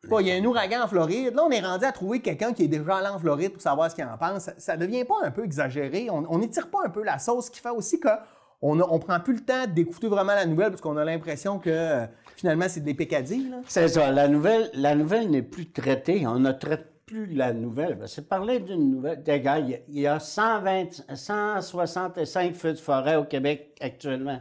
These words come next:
Speaker 1: Ouais.
Speaker 2: Ça, c'est une nouvelle.
Speaker 1: Ouais.
Speaker 2: Mais t'as là, c'est, ah, bon, regarde, c'est que ça a comme effet.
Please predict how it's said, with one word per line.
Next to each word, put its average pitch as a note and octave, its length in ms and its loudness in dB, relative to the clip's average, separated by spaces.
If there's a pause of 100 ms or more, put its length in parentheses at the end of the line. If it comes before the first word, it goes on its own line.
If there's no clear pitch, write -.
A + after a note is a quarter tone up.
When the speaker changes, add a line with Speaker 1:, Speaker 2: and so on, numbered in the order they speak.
(140)
Speaker 1:
Ouais. C#3 200 -2 (680)
Speaker 2:
Ça, A#3+ 260 4
c'est B2+ 160 -4
une A2+ 100 -2
nouvelle. G#2+ 260 -8 (240)
Speaker 1:
Ouais. A#2+ 140 -10 (960)
Speaker 2:
Mais C3 180 -10
t'as D3+ 220 2
là, C4 360 2
c'est, F#3 380 -4 (300)
ah, - 380 -6
bon, C3 260 0
regarde, A2 260 -10
c'est - 240 0
que A3+ 80 -10
ça E3+ 160 2
a D3 300 2
comme C3+ 240 0
effet. B2 520 -2